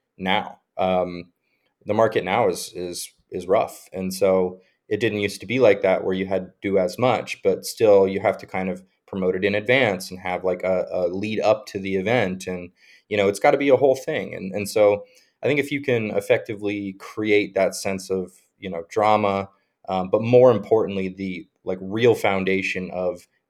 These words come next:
actual authentic creative expression that's true to you, um, getting people bought into that by telling them stories effectively, creating a sense of community,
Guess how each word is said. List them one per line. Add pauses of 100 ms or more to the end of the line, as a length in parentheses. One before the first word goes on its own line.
(120)
actual
authentic
creative
expression
that's
true
to
you, (460)
um, (220)
getting
people
bought
into
that
by
telling
them (100)
stories
effectively, (540)
creating
a
sense
of
community,